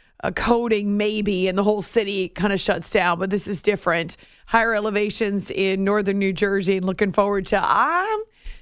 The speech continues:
four to six inches is what I've heard. And now it'll be his first time for the dog to experience snow, <laughs> and we're not sure what she's going to do. She's a mini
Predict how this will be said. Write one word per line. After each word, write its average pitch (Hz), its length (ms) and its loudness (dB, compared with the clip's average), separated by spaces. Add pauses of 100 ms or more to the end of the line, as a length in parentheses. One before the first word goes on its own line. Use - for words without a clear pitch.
(400)
four 320 200 2
to 294 60 -2
six 302 260 -2
inches 302 440 0
is 220 160 0
what 233 100 0
I've 226 140 0
heard. 240 420 2
And 240 80 0
now 254 320 2
it'll 269 160 2
be 320 140 -2
his 294 120 -2
first 294 240 0
time 269 380 0 (160)
for - 80 -6
the 233 100 2
dog 233 500 -2 (320)
to 262 120 0
experience 240 500 0
snow, 220 520 0
<laughs> - 20 -14
and 240 200 0
we're 262 180 0
not 254 320 -2
sure 240 460 -2 (440)
what 262 260 2
she's 277 200 0
going 262 160 2
to 240 80 0
do. 254 180 2
She's 196 180 -6
a 233 60 2
mini 240 320 -2